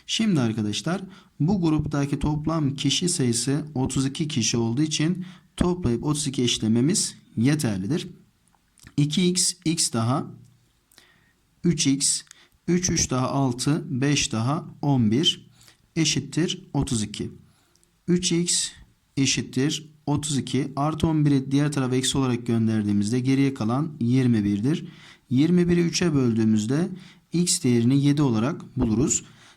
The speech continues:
Yalnız Türkçe bilen kaç kişi vardır diye sormuştu. Yalnız Türkçe bilen iki x artı üç kişidir. O halde iki x artı üçte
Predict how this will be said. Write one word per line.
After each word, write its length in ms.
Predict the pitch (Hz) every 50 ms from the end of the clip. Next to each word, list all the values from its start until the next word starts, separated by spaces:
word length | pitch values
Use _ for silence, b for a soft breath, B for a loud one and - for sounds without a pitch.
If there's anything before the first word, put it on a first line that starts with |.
| B _ -
Yalnız 540 | 113 135 175 240 247 208 190 190 185 190
Türkçe 380 | - 202 185 180 - 196 180 170
bilen 340 | 151 151 160 185 208 185 - - - -
kaç 280 | - 180 190 175 180
kişi 280 | - 147 135 - 156 143
vardır 380 | 143 143 143 135 123 113 107
diye 120 | 104 107 104
sormuştu. 800 | - - 117 107 101 101 98 98 - - - 151 180 - B B B B B B B B _
Yalnız 500 | 113 120 143 185 208 196 185 156 143 -
Türkçe 400 | - - 151 151 - - 180 165
bilen 360 | 135 117 127 147 185 226 - - -
iki 260 | - - - 180 180
x 200 | 185 180 - -
artı 500 | 147 135 131 120 - - 180 180 180 180 - - -
üç 240 | 175 160 147 - -
kişidir. 600 | 107 101 - 107 104 131 165 175 - - B B B B B B _ _ _ _
O 160 | - 160 170 165
halde 340 | 151 131 123 117 131 135
iki 260 | 156 151 151 - 175 180
x 200 | 175 180 - 143
artı 320 | 135 127 123 127 - -
üçte 480 | 107 123 - - - - 117 127 123